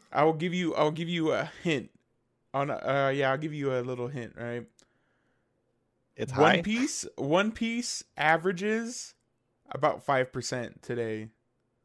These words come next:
Speaker 2: Five percent of all Japanese
Speaker 1: Yeah,
Speaker 2: households
Speaker 1: five percent of
Speaker 2: watch it?
Speaker 1: all,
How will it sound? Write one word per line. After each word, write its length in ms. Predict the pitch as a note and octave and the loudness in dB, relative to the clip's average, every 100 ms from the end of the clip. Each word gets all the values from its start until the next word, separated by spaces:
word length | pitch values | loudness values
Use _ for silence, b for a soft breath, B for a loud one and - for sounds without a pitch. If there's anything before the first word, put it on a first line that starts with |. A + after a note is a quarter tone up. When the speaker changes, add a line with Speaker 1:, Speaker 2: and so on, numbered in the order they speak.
| _ _ _ _ _ _ _ _ _ _ | _ _ _ _ _ _ _ _ _ _
Speaker 2:
Five 300 | - C3 A#2+ | 2 4 4
percent 340 | C3+ - C3 | 0 2 2
of 140 | G#2+ - | 2 0
all 240 | A2+ A2+ | 2 4
Japanese 440 | A2 A#2+ A2+ - D3 | 4 4 4 4 4
Speaker 1:
Yeah, 100 | B2+ | 4
Speaker 2:
households 180 | G#2+ D#3 | 4 4
Speaker 1:
five 100 | - | 2
percent 260 | F#3 E3+ | 2 0
of 40 | - | 4
Speaker 2:
watch 0 | |
it? 80 | D#3 | 6
Speaker 1:
all, 280 | D#3 D3+ | 6 2